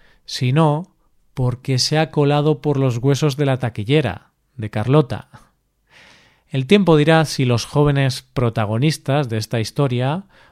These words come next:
van a entablar una relación amorosa o todo se queda en una bonita amistad. Es cierto que esta relación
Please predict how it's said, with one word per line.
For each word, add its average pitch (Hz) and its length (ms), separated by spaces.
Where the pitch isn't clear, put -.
van 123 160
a 127 40
entablar 131 640
una 131 240
relación 123 400
amorosa 143 640
o 143 140
todo 165 220
se 147 160
queda 156 460
en 127 180
una 135 440
bonita 123 420
amistad. 107 520
Es 170 160
cierto 185 460
que 147 80
esta 147 220
relación 147 680